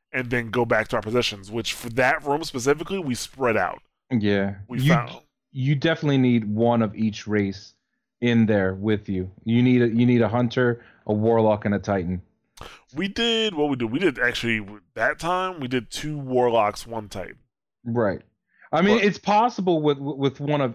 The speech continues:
Speaker 2: one of, with not the, the way I said it, but the
Speaker 1: Yeah.
Speaker 2: reason I say that is because, for example, the easy thing to do in that room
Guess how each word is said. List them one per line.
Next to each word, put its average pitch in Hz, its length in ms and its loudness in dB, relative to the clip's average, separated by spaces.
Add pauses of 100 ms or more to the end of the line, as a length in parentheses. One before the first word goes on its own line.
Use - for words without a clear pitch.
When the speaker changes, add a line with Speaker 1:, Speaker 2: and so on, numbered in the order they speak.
Speaker 2:
one 131 220 0
of, 117 120 0 (1120)
with 117 160 -2 (360)
not 127 400 0
the, 117 120 2
the 107 160 -6
way 117 140 2
I 110 80 4
said 131 260 0
it, 110 160 -2
but 110 100 -4
the 107 80 0
Speaker 1:
Yeah. 110 80 2
Speaker 2:
reason 123 180 2
I 110 80 2
say 107 400 -2 (600)
that 139 440 2
is 123 200 0
because, 117 520 0
for 127 160 -2
example, 120 520 -2
the 107 240 -6
easy 160 260 0
thing 143 280 2
to 120 60 2
do 123 340 4
in 107 100 6
that 113 220 2
room 127 380 2